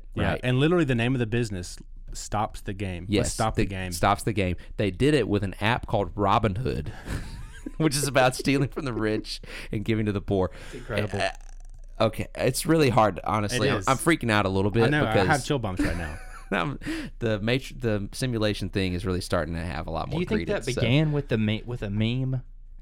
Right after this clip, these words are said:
Speaker 3: Do you think?
Speaker 2: What's that?
Speaker 3: The, the whole idea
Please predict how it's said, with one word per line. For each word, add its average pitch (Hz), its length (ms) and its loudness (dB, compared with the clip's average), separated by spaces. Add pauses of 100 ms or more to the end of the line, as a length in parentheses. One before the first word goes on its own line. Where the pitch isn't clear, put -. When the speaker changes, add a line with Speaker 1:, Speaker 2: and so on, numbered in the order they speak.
(140)
Speaker 3:
Do 127 80 -8
you 127 60 -4
think? 127 300 -4
Speaker 2:
What's - 220 -4
that? - 240 -6 (220)
Speaker 3:
The, 139 140 -6
the 123 240 -8
whole 127 180 -4
idea 110 460 -6